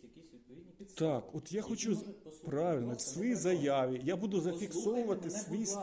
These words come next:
Speaker 2: стан.
Speaker 1: не перебивайте.
Speaker 2: Так,
Speaker 1: Дайте
Speaker 2: так.
Speaker 1: я договорю.
Speaker 2: Давайте.
Speaker 1: Я вас чемно вислухав.
Speaker 2: Слухаю
Speaker 1: Добре?
Speaker 2: далі. Давайте.
Speaker 1: Можете ви
Speaker 2: С-,
Speaker 1: дати
Speaker 2: да,
Speaker 1: мені
Speaker 2: да,
Speaker 1: п'ять
Speaker 2: да,
Speaker 1: хвилин
Speaker 2: да, давайте,
Speaker 1: дослухати?
Speaker 2: слухаю.
Speaker 1: Добре?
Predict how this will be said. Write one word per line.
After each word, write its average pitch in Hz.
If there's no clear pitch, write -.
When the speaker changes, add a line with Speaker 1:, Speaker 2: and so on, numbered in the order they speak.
Speaker 2:
стан. 156
Speaker 1:
не 175
перебивайте. 185
Speaker 2:
Так, 127
Speaker 1:
Дайте 220
Speaker 2:
так. 202
Speaker 1:
я 196
договорю. 170
Speaker 2:
Давайте. 127
Speaker 1:
Я 214
вас -
чемно 220
вислухав. -
Speaker 2:
Слухаю 135
Speaker 1:
Добре? 233
Speaker 2:
далі. 123
Давайте. 131
Speaker 1:
Можете 226
ви 160
Speaker 2:
С-, -
Speaker 1:
дати 180
Speaker 2:
да, 196
Speaker 1:
мені 160
Speaker 2:
да, 131
Speaker 1:
п'ять 170
Speaker 2:
да, 180
Speaker 1:
хвилин 165
Speaker 2:
да, 147
давайте, 139
Speaker 1:
дослухати? -
Speaker 2:
слухаю. 139
Speaker 1:
Добре? 196